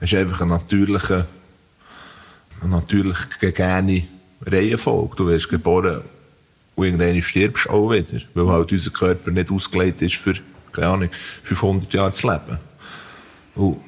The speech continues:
bei denen ist das Uhrli eher abgelaufen und bei denen geht's ein bisschen länger. Also ich, ich schaue es ein bisschen so, ich bin da recht pragmatisch halt. Aber eben, wie es dann selber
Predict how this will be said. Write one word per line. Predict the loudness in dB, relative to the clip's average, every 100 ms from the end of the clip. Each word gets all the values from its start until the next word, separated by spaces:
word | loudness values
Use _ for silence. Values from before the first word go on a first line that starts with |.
| -6 -4
bei |
denen | 0 2 4 2
ist | 0 0
das | 0 2
Uhrli | 2 4 2
eher | 0 0 2
abgelaufen | 0 -2 -2 0 0 -2 -4
und | -2
bei | 0
denen | 2 2 0
geht's | 0 0 0 -2
ein |
bisschen | 0 0 0
länger. | 0 -2 -2 -2
Also | -2 -2
ich, | -2
ich | 0 4
schaue | 4 2
es | 0
ein | 0
bisschen | 2
so, | 2 4
ich | 2
bin | 2
da | 2
recht | 2 2 -2
pragmatisch | -2 0 2 2 2 0 -4 -4 -2
halt. | 0 0 -2 -10 -18 -20 -20 -20 -20 -20 -20 _ _ _ _
Aber | -4 2 2
eben, | 2 0
wie |
es | -2
dann | 0 -2 -2 -10
selber | -2 2 2 2